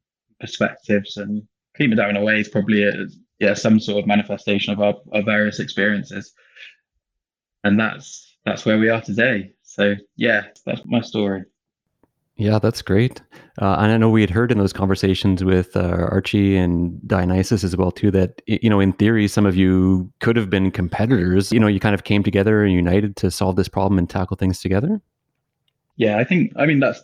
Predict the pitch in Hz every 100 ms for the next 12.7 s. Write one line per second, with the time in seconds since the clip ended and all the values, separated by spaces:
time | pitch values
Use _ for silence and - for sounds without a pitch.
0 | - 110 107 98 - 98 - _ _ _
1 | _ _ _ _ - - - - - 98
2 | 95 98 98 101 - _ _ 117 104 98
3 | 98 98 98 - 98 101 110 _ _ _
4 | _ _ _ _ _ _ 107 95 98 98
5 | 101 _ - 101 104 101 101 98 101 -
6 | - 110 104 101 101 101 98 - 98 101
7 | 104 - 117 - 98 107 98 - 98 98
8 | 101 110 127 104 - - _ _ _ _
9 | - - - - - 101 101 104 101 -
10 | - 101 - _ _ _ _ _ _ _
11 | _ _ _ _ _ _ _ _ _ -
12 | 117 107 104 104 101 101